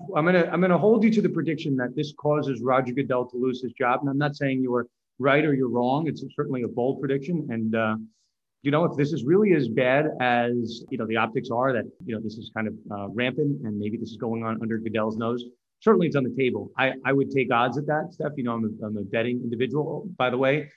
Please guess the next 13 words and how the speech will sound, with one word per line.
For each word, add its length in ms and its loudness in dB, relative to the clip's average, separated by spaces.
Shout 240 2
out 120 0
to 60 -8
us 240 -2
for 80 -6
nailing 540 -2
the, 360 -2
uh, 300 0
Rafa 240 0
Nadal 520 -2
bet 160 0
over 160 -2
here. 300 -2